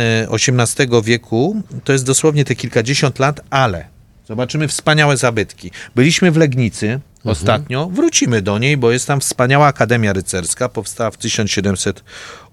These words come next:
Speaker 1: ósmym roku i tutaj,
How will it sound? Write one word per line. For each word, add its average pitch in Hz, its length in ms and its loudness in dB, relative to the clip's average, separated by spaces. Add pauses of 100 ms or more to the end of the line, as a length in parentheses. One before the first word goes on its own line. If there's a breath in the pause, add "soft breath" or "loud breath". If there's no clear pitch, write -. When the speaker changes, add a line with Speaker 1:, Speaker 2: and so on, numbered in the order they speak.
Speaker 1:
ósmym 110 580 4
roku 92 680 -2 (380 loud breath)
i 110 100 -6
tutaj, 143 460 0